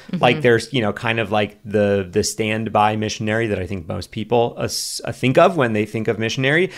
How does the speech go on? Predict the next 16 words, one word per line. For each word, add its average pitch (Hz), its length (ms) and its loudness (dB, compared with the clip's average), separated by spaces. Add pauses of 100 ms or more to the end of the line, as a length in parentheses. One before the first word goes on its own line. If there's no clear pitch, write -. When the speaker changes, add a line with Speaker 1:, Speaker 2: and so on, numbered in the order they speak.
(140)
Speaker 2:
But 139 120 0
there's 143 220 6
so 151 300 4
many 170 180 2
ways 127 300 4
to 120 140 -4
adjust 98 440 -4
your 98 220 -4
weight, 165 420 4 (260)
lift 117 260 -2
yourself 98 480 -2
up 147 280 4
a - 80 0
little 139 300 2
bit, 135 240 0
shift - 540 0